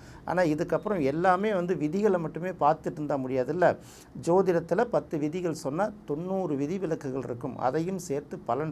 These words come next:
சொன்னாதான் ஒரு ஜாதகரை வந்து நம்ம நிறைவுபடுத்த முடியும். அதை விட்டுட்டு என்கிட்ட எல்லாரும் ஜாதகம் பார்க்க வரணும், என்ன நான் தான் பெரிய ஆளா இருக்கணுங்கிறதுனால, வீடியோ ஷார்ட் நிறைய பேர் வியூஸ் வரணுங்கிறதுனால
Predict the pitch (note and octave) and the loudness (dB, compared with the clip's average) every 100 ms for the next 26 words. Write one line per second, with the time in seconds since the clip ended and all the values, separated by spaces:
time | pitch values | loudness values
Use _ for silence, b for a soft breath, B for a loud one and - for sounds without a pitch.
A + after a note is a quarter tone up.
0 | C#3 A#2+ A#2+ A#2+ G#3+ - B B B C#3 | -4 -2 0 2 2 0 B B B -2
1 | C3 C3+ D3+ F3+ D#3+ C#3+ C3 G3+ F3+ C3+ | 2 6 6 6 4 0 -2 -4 -4 -2
2 | A#2+ C#3 E3 C3 A#2+ A2+ A#2 A2 G#2 G#2 | 0 0 0 -2 -4 -4 -4 -4 -6 -2
3 | A2+ A#2 C3 B2 D#3 D#3+ - - B B | 0 2 0 -2 -2 2 2 0 B B
4 | B - D3 F3 F3+ F#3 D#3+ E3+ F3+ D#3 | B 2 4 4 4 4 4 2 2 4
5 | D#3 E3 E3 C#3 B2+ B2+ B2+ C#3 E3 C#3 | 4 4 2 0 2 0 0 0 -2 -2
6 | C#3+ D#3 C3+ C#3 D3+ E3 D#3 C#3 F#3 D#3 | 0 0 2 2 2 -2 0 2 4 4
7 | C3+ B2+ B2+ B2+ A#2+ A#2 B2+ F3+ C3+ E3+ | 4 0 -4 -4 -6 -4 -2 -2 0 -2
8 | F#3+ F3 - B2+ C3+ B2 D3 D#3+ D#3 D#3 | 2 0 2 0 0 -2 0 -2 -2 -2
9 | A#2+ D#3 F3+ F3 C3+ C#3+ C3+ A#2+ G#2+ A#2 | -2 -2 -2 -2 -2 -2 -4 -6 -4 -2
10 | D#3+ | 0